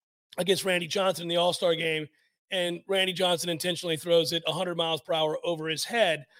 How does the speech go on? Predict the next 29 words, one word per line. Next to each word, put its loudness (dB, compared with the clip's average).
on -12
the -4
first -4
pitch. 0
And, 0
and -2
he -2
s-, -2
kinda 2
gives 0
him -2
that 2
little 0
smirk, 2
that 0
little -2
smile. 4
And 2
Crook -4
cracks -4
up -2
laughing 0
and -8
turns -6
his -12
hat 2
backwards. -2
It's -10
like, 0